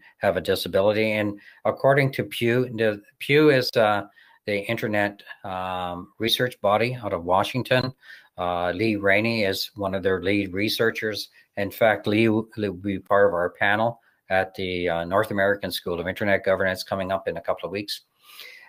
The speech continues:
And, and he reported that low-income disabled individuals, uh, and per-, in fact, and, you know, when you get drilled down a little deeper, low-income Hispanics or Spanish-speaking,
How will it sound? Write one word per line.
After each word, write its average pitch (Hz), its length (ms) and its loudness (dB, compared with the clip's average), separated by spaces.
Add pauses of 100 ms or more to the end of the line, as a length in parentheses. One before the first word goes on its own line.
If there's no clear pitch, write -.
And, 107 420 4
and 110 160 2
he 135 140 2
reported 143 560 2
that 101 300 2 (100)
low-income 120 680 2
disabled 131 640 0
individuals, 90 680 -4 (520)
uh, 95 240 -2
and 110 140 -2
per-, 127 220 0
in 120 200 2
fact, 147 520 0
and, 113 280 -4
you 104 140 -4
know, 98 320 -4
when 107 160 -4
you 104 80 -4
get 113 240 -2 (180)
drilled 107 300 2
down 98 200 4
a 92 40 -2
little 90 200 -2
deeper, 107 520 2 (280)
low-income 110 680 4
Hispanics 151 1000 -2 (440)
or 92 100 -2
Spanish-speaking, 98 1080 0